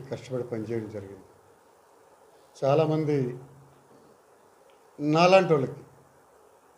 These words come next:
అనేక రకాల పదవులు ఇచ్చి జగన్మోహన్ రెడ్డి గారు ఆదుకొని ఒక ఉన్నతమైన స్థానంలో చాలామందిని నిలబెట్టడం జరిగింది. అలాగే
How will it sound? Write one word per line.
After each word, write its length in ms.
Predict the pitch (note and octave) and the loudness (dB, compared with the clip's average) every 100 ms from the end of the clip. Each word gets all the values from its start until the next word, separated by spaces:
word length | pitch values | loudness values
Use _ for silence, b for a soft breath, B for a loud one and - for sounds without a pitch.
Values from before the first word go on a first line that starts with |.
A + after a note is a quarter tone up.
| _ _ _ | _ _ _
అనేక 300 | D3 F3 G3+ G3 | -2 2 2 2
రకాల 240 | F3+ F#3+ F#3 F3 | 2 2 2 2
పదవులు 220 | E3 E3 E3 | 2 0 -2
ఇచ్చి 160 | D#3 C3 | -6 -4
జగన్మోహన్ 420 | C#3 D3 D3 C#3 | -2 0 -2 -2
రెడ్డి 140 | C3 C3 | -2 -2
గారు 160 | B2 A2+ A#2 - - - _ _ _ _ _ - | -2 -4 -12 -20 -20 -20 _ _ _ _ _ -4
ఆదుకొని 520 | B2+ C3 C3+ C3 B2+ - - - _ _ _ _ _ _ _ _ _ _ _ _ D#3 | 0 0 -2 -2 -2 -6 -16 -20 _ _ _ _ _ _ _ _ _ _ _ _ 0
ఒక 60 | D#3 D#3+ | 2 4
ఉన్నతమైన 500 | F#3 G3 F#3+ F3+ F3 | 2 2 2 2 2
స్థానంలో 460 | - D3+ D#3+ D#3+ D#3 C3+ C3 - - - | 0 0 0 2 2 2 -4 -12 -20 -8
చాలామందిని 560 | C3+ C3+ D3 D3+ D3 C3 | 0 2 2 0 -2 -4
నిలబెట్టడం 500 | B2 A#2+ B2+ - A2+ G#2 | -6 -6 -8 -10 -12 -10
జరిగింది. 340 | G2+ G2+ - - _ - _ _ _ _ _ - | -10 -14 -20 -20 _ -20 _ _ _ _ _ -4
అలాగే 380 | B2+ D#3 D#3 | 2 4 4